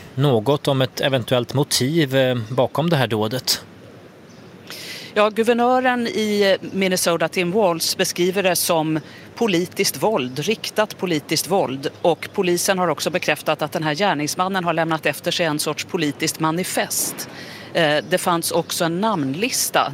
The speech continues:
Speaker 2: där de här två politikernas namn var med på den här listan. Gärningsmannen är fortfarande på fri fot och han är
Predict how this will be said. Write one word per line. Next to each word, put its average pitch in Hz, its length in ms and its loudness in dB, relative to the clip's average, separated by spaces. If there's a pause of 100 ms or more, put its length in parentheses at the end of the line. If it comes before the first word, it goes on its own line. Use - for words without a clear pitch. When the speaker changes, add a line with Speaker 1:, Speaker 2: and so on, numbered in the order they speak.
Speaker 2:
där 170 140 2
de 156 120 -2
här 151 220 0
två 156 260 -2
politikernas 196 640 -2
namn 131 240 0
var 156 140 0
med 175 340 0
på 151 80 -4
den 135 120 0
här 131 160 -2
listan. 156 520 -2 (420)
Gärningsmannen 208 880 0
är 156 200 2
fortfarande 151 540 -2
på 170 100 -4
fri 147 260 -2
fot - 540 -4 (300)
och - 420 0
han 190 280 0
är 151 340 2